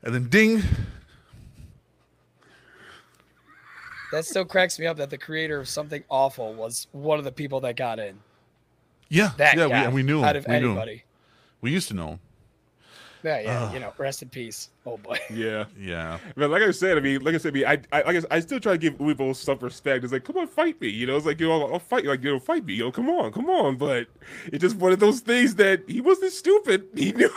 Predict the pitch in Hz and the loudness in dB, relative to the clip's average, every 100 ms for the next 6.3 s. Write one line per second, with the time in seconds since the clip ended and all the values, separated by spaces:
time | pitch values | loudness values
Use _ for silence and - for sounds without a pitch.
0 | - - 226 - 277 262 311 339 277 - | -4 -2 0 4 2 6 8 8 8 2
1 | - _ 233 247 240 - 214 196 139 143 | -6 _ -8 -6 -6 -2 0 0 0 2
2 | 185 190 190 185 185 180 165 156 185 160 | 2 4 4 6 6 6 2 2 0 2
3 | 165 156 143 160 160 175 170 165 147 160 | 2 2 0 -2 0 -2 -2 -2 -2 -2
4 | 156 151 139 151 151 160 170 170 - 143 | 0 -2 -2 -8 -6 -4 -4 -4 -4 -4
5 | 143 131 - - 156 160 156 127 147 131 | -2 -4 -6 -4 -2 0 0 -2 -4 -4
6 | 131 147 220 | -8 -8 -8